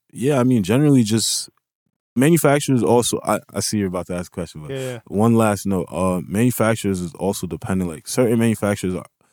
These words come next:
Speaker 1: are better at things than others, right? So if you're looking for a manufacturer that specifically specializes in, let's say, sportswear, right? So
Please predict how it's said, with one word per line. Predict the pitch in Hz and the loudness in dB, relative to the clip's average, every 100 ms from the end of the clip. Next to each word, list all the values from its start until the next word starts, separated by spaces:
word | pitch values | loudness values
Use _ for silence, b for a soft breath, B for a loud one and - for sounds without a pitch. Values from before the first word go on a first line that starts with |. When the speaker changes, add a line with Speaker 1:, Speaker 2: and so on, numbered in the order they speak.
| _ _ _ _ - | _ _ _ _ -4
Speaker 1:
are | 92 80 | -2 -2
better | 78 98 95 | 0 0 2
at | 90 - | 0 -4
things | 90 87 | -4 -4
than | 80 65 | -6 -8
others, | 69 60 _ _ | -10 -14 _ _
right? | - 80 - | -8 -8 -6
So | - 85 80 - | -4 -2 -4 -8
if | 85 - | -6 0
you're | 113 | 2
looking | 110 113 104 | 4 2 0
for | 95 85 | -2 -4
a | |
manufacturer | 87 92 87 85 82 - | -2 -2 -2 -4 -6 -8
that | 80 78 | -10 -12
specifically | - - 95 90 - 76 | -12 -6 -6 -6 -10 -12
specializes | - 82 85 - 80 76 76 76 71 | -10 -8 -8 -8 -8 -8 -10 -12 -14
in, | 78 76 | -10 -4
let's | 85 - | -2 -2
say, | - 80 | -2 -4
sportswear, | - - 78 76 - 52 _ _ _ _ _ - | -6 -6 -6 -6 -12 -18 _ _ _ _ _ -4
right? | 82 85 80 | 0 0 -2
So | - - 82 76 | -4 -2 -2 -4